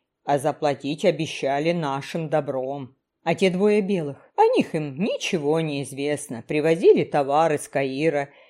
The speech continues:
или посылали через посредников". "Из Каира?" задумался Томаш.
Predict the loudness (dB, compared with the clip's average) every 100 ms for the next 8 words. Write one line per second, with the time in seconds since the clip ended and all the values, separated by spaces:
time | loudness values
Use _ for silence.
0 | _ 6 6 6 0 -6 -2 -2 0 2
1 | 2 -2 -6 _ _ -12 -4 -2 -4 0
2 | 0 2 0 0 -2 -4 -4 -6 -8 _
3 | _ _ _ _ -8 -6 0 2 2 2
4 | 2 2 -4 _ _ _ 0 0 0 -4
5 | -8 -10 -10 -4 -4 -4 -10 -16